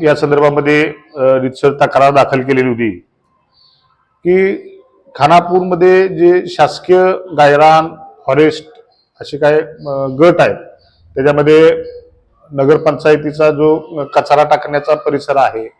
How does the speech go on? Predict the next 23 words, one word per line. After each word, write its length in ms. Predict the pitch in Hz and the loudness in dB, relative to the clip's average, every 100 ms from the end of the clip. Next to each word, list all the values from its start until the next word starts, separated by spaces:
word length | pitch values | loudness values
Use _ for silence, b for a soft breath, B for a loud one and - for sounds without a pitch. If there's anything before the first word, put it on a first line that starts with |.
| _ _ _ _ _ _ _ | _ _ _ _ _ _ _
त्या 100 | 139 | -2
ठिकाणी 360 | 143 139 135 135 | 0 0 0 -2
असेल, 260 | 120 135 123 | -2 -4 -2
तलावाचं 880 | 139 135 143 147 143 147 151 - | 0 4 4 2 2 2 2 0
पाणी 220 | - 131 139 | -4 -4 -2
साठवण 360 | 147 143 143 | -2 0 -2
तलाव 240 | 135 139 139 | 0 0 0
खानापूरचा 440 | 135 131 131 127 | -2 -6 -8 -6
आहे 100 | 131 | -6
त्या 160 | 131 139 | -4 -6
ठिकाणी 340 | 131 127 123 | -4 -8 -8
असेल, 440 | 113 - 110 - _ _ _ _ - | -10 -12 -18 -18 _ _ _ _ -4
गट 120 | 123 147 | 0 0
नंबर 260 | 156 151 151 | 0 0 2
अकराशे 480 | 147 - 147 156 165 | 2 2 2 2 2
अकरा 240 | 147 143 | 2 2
बलवडी 420 | 143 147 160 160 | 2 4 4 6
रोड 220 | 151 135 120 - - - 143 | 4 2 0 -8 -20 -6 -4
या 80 | |
ठिकाणी 300 | 147 - 135 | -4 -4 -6
असेल, 240 | 123 131 131 | -6 -10 -10
अशा 260 | 151 190 | -6 -6
ठिकाणी 640 | 196 175 170 165 151 127 | -6 -2 0 2 0 -2